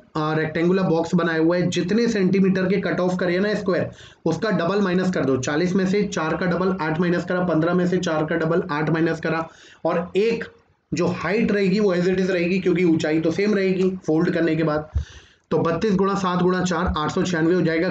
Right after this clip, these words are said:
कोई फिगर बनाने की किसी चीज की जरूरत नहीं है, आप डायरेक्ट क्वेश्चन का आंसर बता सकते हो, आंसर आएगा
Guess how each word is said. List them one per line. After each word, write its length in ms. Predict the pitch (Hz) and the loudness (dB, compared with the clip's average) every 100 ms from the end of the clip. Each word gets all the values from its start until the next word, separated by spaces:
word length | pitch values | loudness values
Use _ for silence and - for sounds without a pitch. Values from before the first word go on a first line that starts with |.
| 190 | 2
कोई 220 | 214 233 | 2 4
फिगर 300 | 208 190 196 | 2 0 2
बनाने 320 | 190 185 185 | 2 2 2
की 120 | 180 190 | 2 2
किसी 240 | 175 190 | 2 2
चीज 220 | 165 175 | 2 2
की 80 | 160 | 2
जरूरत 260 | 170 165 156 | 2 2 2
नहीं 120 | 165 | 2
है, 60 | 175 | 2
आप 200 | 156 147 | -2 -2
डायरेक्ट 320 | 147 180 180 | -2 -2 0
क्वेश्चन 280 | 156 - 151 | -2 0 0
का 100 | 151 | 0
आंसर 200 | 143 151 | -2 -2
बता 240 | 139 135 | -2 -2
सकते 240 | 131 - | -4 -4
हो, 60 | 151 | -4
आंसर 400 | 127 123 - 139 | -4 -8 -10 -10
आएगा 260 | 120 127 | -8 -8